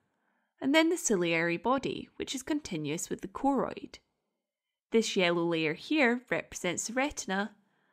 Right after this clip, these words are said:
and here we can see the fovea and the optic nerve. We can also see the iris here. For more detail on these structures and their function, have a look at our tutorial on the eyeball, which is on our website.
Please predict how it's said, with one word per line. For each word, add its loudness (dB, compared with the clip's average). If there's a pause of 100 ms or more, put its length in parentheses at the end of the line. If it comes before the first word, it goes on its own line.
(420)
and 0
here 0
we 2
can -4
see -6
the -4
fovea -2 (340)
and 0
the -4
optic -4
nerve. -12 (960)
We -4
can -4
also -2
see -4
the 0
iris 2
here. -2 (1080)
For -2
more 0
detail -2
on -4
these -4
structures -4
and -4
their -2
function, -4 (300)
have -2
a 2
look 0
at -6
our 2
tutorial 0
on -2
the -6
eyeball, -2
which -6
is -14
on -4
our -4
website. -8